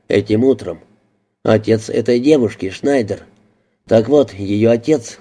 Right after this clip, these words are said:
большая шишка в какой-то церкви в Калмс-Пойнт. Он орет, словно снова повторился Холокост. Как думаешь,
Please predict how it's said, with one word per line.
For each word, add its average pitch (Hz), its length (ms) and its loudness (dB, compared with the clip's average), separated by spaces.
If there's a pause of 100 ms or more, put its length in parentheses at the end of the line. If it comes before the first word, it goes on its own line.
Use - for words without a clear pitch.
большая 104 480 2
шишка 131 440 -4
в - 60 -14
какой-то 107 440 -2
церкви 107 520 -2
в 104 120 -12
Калмс-Пойнт. 107 840 -2 (680)
Он 107 320 2
орет, 135 380 4
словно 104 440 -2
снова 131 380 0
повторился 98 680 -4
Холокост. 110 680 -4 (300)
Как 104 300 2
думаешь, 117 540 4